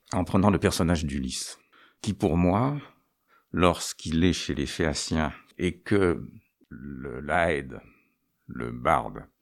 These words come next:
des Phéaciens, chante ce qu'Ulysse lui a demandé, à savoir la prise de Troie, la ruse du cheval de bois, eh bien, Ulysse se met à pleurer. Et ces pleurs d'Ulysse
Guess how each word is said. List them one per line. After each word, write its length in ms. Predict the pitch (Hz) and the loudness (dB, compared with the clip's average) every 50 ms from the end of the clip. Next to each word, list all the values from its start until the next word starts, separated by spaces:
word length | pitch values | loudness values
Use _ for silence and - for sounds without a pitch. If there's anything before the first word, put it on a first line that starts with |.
| _ _ _ - - | _ _ _ -4 0
des 200 | 98 85 73 71 | 0 2 2 2
Phéaciens, 840 | - - 87 80 78 73 - - - 82 78 87 82 76 - - _ _ _ - - - - - _ _ _ _ _ _ _ | 2 4 4 4 4 2 0 -2 0 2 4 4 4 2 0 -4 _ _ _ -20 -20 -20 -20 -20 _ _ _ _ _ _ _
chante 680 | - - - - 139 113 101 76 - - - - - _ _ _ _ _ _ _ _ _ _ _ _ _ _ | -8 -4 0 2 2 2 2 0 -6 -8 -14 -14 -14 _ _ _ _ _ _ _ _ _ _ _ _ _ _
ce 320 | - - - - - - | -14 -10 -6 0 4 4
qu'Ulysse 600 | 127 113 - - 110 110 101 110 120 113 - - | 4 4 2 -2 0 0 0 0 0 0 0 0
lui 140 | 90 87 92 | 2 4 4
a 60 | 87 | 4
demandé, 480 | 82 80 78 76 73 71 73 73 - - _ _ _ _ _ _ _ _ _ _ - | 4 4 2 2 0 0 -2 -4 -8 -10 _ _ _ _ _ _ _ _ _ _ -2
à 100 | - 80 | -2 0
savoir 320 | - - 73 76 82 71 | 2 4 4 4 4 4
la 120 | 69 57 - | 4 2 0
prise 280 | - - 76 67 - | -2 -2 -2 -2 -2
de 100 | - 57 | -4 -6
Troie, 320 | - - - - - - - _ _ _ _ _ _ _ _ _ - | -6 -6 -4 -4 -6 -6 -8 _ _ _ _ _ _ _ _ _ -10
la 180 | 104 87 67 58 | -4 -2 0 2
ruse 260 | 60 78 85 71 69 | 2 2 2 0 0
du 100 | 69 64 | -4 -6
cheval 520 | 65 - 65 64 65 80 - 62 - - - - - | -6 -4 -2 0 0 0 0 0 -4 -8 -12 -10 -6
de 100 | - - | -4 -2
bois, 360 | 58 64 67 - - 127 131 - - _ _ _ _ _ _ _ _ _ - - | 0 2 2 2 2 2 0 -6 -10 _ _ _ _ _ _ _ _ _ -8 -4
eh 60 | - | 0
bien, 400 | 80 87 98 120 120 127 123 - - - - | 2 2 4 4 4 2 0 -2 -6 -6 -2
Ulysse 380 | - 95 90 107 120 117 - - | 0 2 2 4 4 2 2 2
se 80 | - | 2
met 220 | 80 85 92 - 76 | 2 2 2 2 0
à 40 | 67 | -2
pleurer. 380 | - - 58 52 50 - - - - _ _ _ _ _ _ _ _ - | -2 -2 -4 -4 -6 -8 -12 -16 -20 _ _ _ _ _ _ _ _ 0
Et 400 | - 95 92 90 85 - - _ _ _ _ _ _ _ _ _ _ _ _ _ _ _ | 2 4 4 4 2 0 -6 _ _ _ _ _ _ _ _ _ _ _ _ _ _ _
ces 240 | - - - - - | -12 -8 -8 -8 -6
pleurs 280 | - - 110 101 92 85 | -2 2 4 4 4 2
d'Ulysse 600 | 85 76 87 95 110 123 120 - - - - | 0 -2 -2 -2 -2 -2 -2 -4 -4 -6 -8